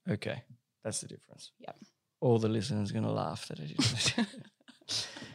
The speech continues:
Speaker 1: And, okay, so you've got, so you've chosen your goals. They're your key goals. That's what your s-, stra-,
Speaker 2: Yeah.
Speaker 1: that's what your strategy is gonna be
Speaker 2: Mm-hmm.
Speaker 1: based on.
Speaker 2: Mm-hmm.
Speaker 1: Um, you've really identified your target market, but then you've gone into their personas and
Speaker 2: Yes.
Speaker 1: the dip, you know, the,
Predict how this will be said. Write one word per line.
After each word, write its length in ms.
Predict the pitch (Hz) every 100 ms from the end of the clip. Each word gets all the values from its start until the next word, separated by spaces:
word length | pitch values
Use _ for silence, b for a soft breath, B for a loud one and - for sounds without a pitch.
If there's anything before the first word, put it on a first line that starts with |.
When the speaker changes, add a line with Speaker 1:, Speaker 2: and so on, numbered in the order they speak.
| B B - - -
Speaker 1:
And, 100 | 175 -
okay, 260 | 196 - 131
so 160 | - -
you've 200 | - 330 302 -
got, 120 | 320
so 80 | 175
you've 280 | 165 170
chosen 360 | - 190 185 165
your 100 | 156
goals. 340 | 120 127 127 113
They're 80 |
your 140 | 120 113
key 220 | - 185
goals. 380 | 131 120 120 113
That's 220 | 143 -
what 80 | 147
your 140 | 123
s-, 200 | 117 - -
stra-, 280 | - - -
Speaker 2:
Yeah. 40 |
Speaker 1:
that's 140 | 139 -
what 120 | -
your 40 |
strategy 280 | 123 131 123
is 20 | 151 123
gonna 40 |
be 80 | 113
Speaker 2:
Mm-hmm. 100 | 196
Speaker 1:
based 260 | 143 104 -
on. 140 | 113
Speaker 2:
Mm-hmm. 160 | 190 220 226 _ _ _ _ - -
Speaker 1:
Um, 260 | 113 104 98 B B B
you've 360 | 139 123 113 - -
really 260 | 151 175
identified 520 | 147 131 131 123 117
your 80 | 98
target 280 | - 175 165
market, 280 | 139 127 127
but 100 | 120
then 140 | 135
you've 100 | 127
gone 200 | 127 120 -
into 220 | 202 202
their 140 | 160
personas 680 | 139 120 - 127 123 127 - -
and 160 | 170 113
Speaker 2:
Yes. 120 | 120
Speaker 1:
the 80 | 117
dip, 260 | - 156 -
you 100 | 117
know, 160 | 113 -
the, 160 | -